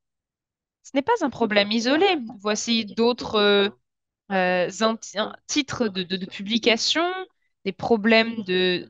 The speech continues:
chirurgie liés à des manques de personnel ané-, en anesthésie, une autre publication britannique au N H S sur un manque de personnel qui a fait, euh,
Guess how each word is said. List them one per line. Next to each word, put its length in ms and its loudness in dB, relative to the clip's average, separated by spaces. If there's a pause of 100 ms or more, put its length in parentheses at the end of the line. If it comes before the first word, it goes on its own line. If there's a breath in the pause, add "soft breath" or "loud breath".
(140)
chirurgie 960 0 (160)
liés 320 2
à 100 2
des 140 0
manques 260 -4
de 60 -4
personnel 580 0
ané-, 240 -2
en 100 -4
anesthésie, 920 0 (760)
une 160 -2
autre 160 -2
publication 540 0
britannique 680 2
au 80 0
N 140 2
H 280 -2
S 380 2
sur 400 -4
un 220 2
manque 440 0
de 100 -2
personnel 680 2
qui 300 -2
a 240 4
fait, 340 -6
euh, 160 -6